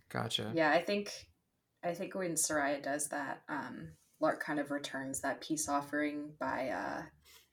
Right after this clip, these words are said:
Speaker 2: like, I'd imagine, like, Soraya might have some, like, little, like, cuts and scratches, like, from gathering all that wood and,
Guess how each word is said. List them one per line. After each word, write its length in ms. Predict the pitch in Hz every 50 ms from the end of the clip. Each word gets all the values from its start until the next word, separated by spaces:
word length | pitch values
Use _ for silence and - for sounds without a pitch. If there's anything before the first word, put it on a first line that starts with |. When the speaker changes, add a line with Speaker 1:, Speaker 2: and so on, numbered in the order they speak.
| _ _ -
Speaker 2:
like, 100 | - -
I'd 80 | 180 -
imagine, 320 | 185 202 208 202 208 196
like, 140 | 185 160 151 -
Soraya 380 | - 156 151 143 139 139 139
might 200 | 131 131 127 -
have 220 | - 139 135 127 -
some, 180 | - - 139
like, 200 | 131 123 123 123
little, 200 | 139 139 139 135
like, 200 | 127 120 117 -
cuts 360 | - - - 127 - - -
and 80 | - -
scratches, 520 | - - - - - - - - - - -
like, 140 | - - -
from 140 | - 143
gathering 420 | - - - - 131 131 123 123 117
all 120 | 113 104
that 240 | - - - - -
wood 320 | 143 117 104 110 - -
and, 280 | - 82 82 87 160 156